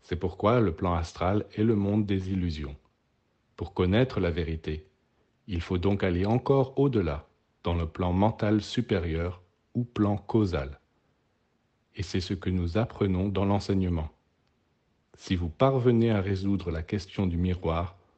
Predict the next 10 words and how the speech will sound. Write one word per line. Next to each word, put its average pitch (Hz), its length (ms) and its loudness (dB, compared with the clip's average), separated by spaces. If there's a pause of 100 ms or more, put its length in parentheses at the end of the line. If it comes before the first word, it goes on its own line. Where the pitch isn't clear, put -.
(580)
vous 87 100 -2
résoudrez 101 640 2
les 85 140 -2
plus 80 160 -8
grands 101 360 0
problèmes 87 520 -2
de 85 80 -4
la 78 160 -4
vie 82 200 -6
psychique. - 760 -10